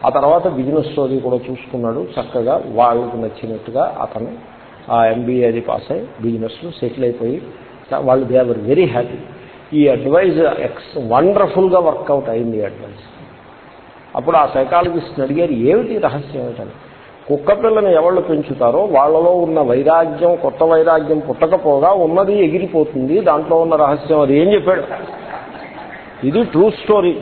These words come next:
జరిగిన కథ. అంటే ఆ యోగ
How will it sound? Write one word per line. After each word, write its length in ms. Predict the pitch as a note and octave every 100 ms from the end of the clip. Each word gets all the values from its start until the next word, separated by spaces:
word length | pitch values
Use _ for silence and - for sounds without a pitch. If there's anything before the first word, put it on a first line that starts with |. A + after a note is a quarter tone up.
| A#2
జరిగిన 380 | D#3 F3+ G3+
కథ. 220 | G3 D#3+ D3+ - - - - - - - - - - - - - - - - - - - - - - - - - - - -
అంటే 500 | C3 F#3+ E3+ B2 D3+
ఆ 140 | C#3+
యోగ 340 | A#2+ A#2 C#3+